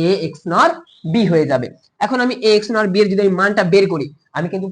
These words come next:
পূর্বেই বলেছি বিজোড় সংখ্যক ইনপুট ওয়ান হলে আউটপুট জিরো হবে। তার পূর্বে সংজ্ঞায় কি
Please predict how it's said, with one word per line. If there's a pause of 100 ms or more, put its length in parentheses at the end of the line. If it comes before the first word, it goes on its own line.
(120)
পূর্বেই
বলেছি (220)
বিজোড়
সংখ্যক
ইনপুট
ওয়ান
হলে
আউটপুট (420)
জিরো
হবে। (220)
তার
পূর্বে
সংজ্ঞায়
কি